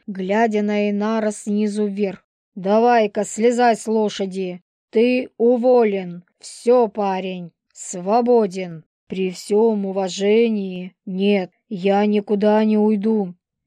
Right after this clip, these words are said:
твердо ответил Эйнар, удостоив Левинсона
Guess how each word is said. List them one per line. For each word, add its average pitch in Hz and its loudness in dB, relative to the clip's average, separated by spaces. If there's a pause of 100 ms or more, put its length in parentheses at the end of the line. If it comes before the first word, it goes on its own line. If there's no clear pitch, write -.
(140)
твердо 208 -2
ответил 202 -8
Эйнар, 190 -10
удостоив 208 -4
Левинсона 208 -4